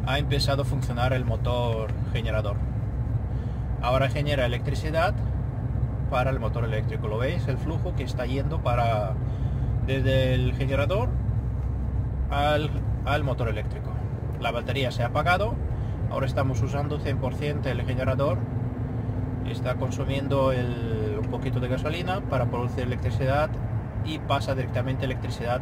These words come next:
al motor eléctrico. Ahora está consumiendo de los dos.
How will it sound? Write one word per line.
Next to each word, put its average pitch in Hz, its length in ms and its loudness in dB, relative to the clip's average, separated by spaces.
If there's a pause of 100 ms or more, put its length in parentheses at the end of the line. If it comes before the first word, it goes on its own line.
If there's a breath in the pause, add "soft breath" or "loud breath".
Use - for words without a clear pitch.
(120)
al 131 160 0
motor 120 400 0 (1400 loud breath)
eléctrico. 117 560 4
Ahora 147 480 6
está 170 260 2
consumiendo 147 640 2
de 135 100 2
los 123 160 2
dos. 123 200 2